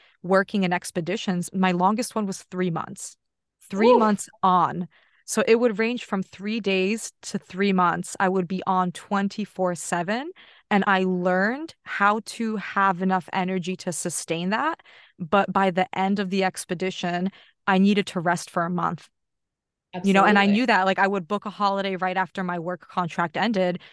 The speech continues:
Speaker 1: because I was so completely depleted, but I trained myself to be able to sustain enough energy and to, like, push myself to the actual, like, my actual limit because I had to.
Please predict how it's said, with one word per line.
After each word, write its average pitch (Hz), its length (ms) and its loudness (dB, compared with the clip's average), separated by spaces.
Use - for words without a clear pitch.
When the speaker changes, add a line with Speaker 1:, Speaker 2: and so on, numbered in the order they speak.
Speaker 1:
because 208 260 -2
I 190 80 4
was 180 160 -2
so 190 260 -2
completely 190 520 -4
depleted, 190 640 -2
but 196 240 2
I 185 180 2
trained 214 500 -2
myself 190 500 0
to - 140 -6
be 175 160 -6
able 180 280 -2
to - 140 -10
sustain 180 520 -4
enough 180 280 -2
energy 202 540 -2
and 185 140 4
to, 202 140 0
like, 180 260 2
push - 400 -4
myself 190 440 -2
to 196 300 -6
the 185 160 2
actual, - 540 -4
like, 180 240 0
my 180 180 2
actual 180 480 0
limit 185 440 -4
because 214 300 -2
I 196 80 2
had 180 400 0
to. - 340 -10